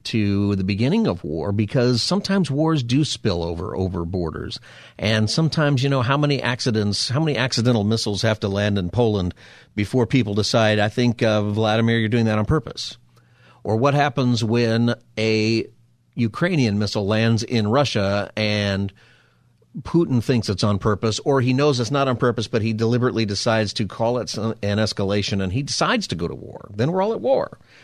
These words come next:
So it's a serious thing. That was President Trump talking about European nations not paying the bills, and they're not,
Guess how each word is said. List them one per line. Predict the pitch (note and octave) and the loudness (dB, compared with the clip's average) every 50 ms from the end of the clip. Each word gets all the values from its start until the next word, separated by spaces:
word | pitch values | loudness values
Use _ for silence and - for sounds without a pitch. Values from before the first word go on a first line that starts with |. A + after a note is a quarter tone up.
| - - | -20 -10
So | - - | -8 -6
it's | F4 - - | -4 -4 -4
a | C4+ | -2
serious | - - A3+ G3+ F#3 E3 C#3 G#2+ - - | 0 2 2 2 2 2 0 0 -2 -4
thing. | - F#2 F2 - G#2 G2+ | -4 -6 -6 -2 -2 -2
That | A#2+ - | 0 0
was | E3+ D#3+ | -2 -2
President | - - D3+ D3+ B2+ A#2+ A2 F#2+ - | 0 0 2 2 2 2 0 -2 -2
Trump | - D3+ D#3 C3 - | -2 -2 -2 0 0
talking | A#2+ A#2 A#2+ - A#2+ G#2+ | -2 -2 -2 -2 -2 -2
about | G2+ F2+ G2+ G#2 A2 - - - - - - - - - - | -2 0 0 0 0 0 -2 -6 -16 -20 -20 -20 -20 -6 0
European | - C3+ B2+ - C3+ C3 A#2+ | 0 0 2 2 2 2 4
nations | A#2 B2+ C#3+ A#2+ A#2 G#2 G2 | 4 2 2 0 -2 0 0
not | A#2+ A#2 - | 0 0 0
paying | - C3 C3 B2 A#2+ | 0 2 2 4 4
the | A2 G2 | 2 2
bills, | F2 A#2 A#2+ D3 F3+ A2+ A2+ B2 A#2 | 2 2 4 4 4 2 2 0 0
and | A#2 G#2+ | 0 0
they're | G#2+ G#2+ | 0 0
not, | G#2+ B2+ E3 E3 C3 - - | 2 2 2 0 0 -2 -6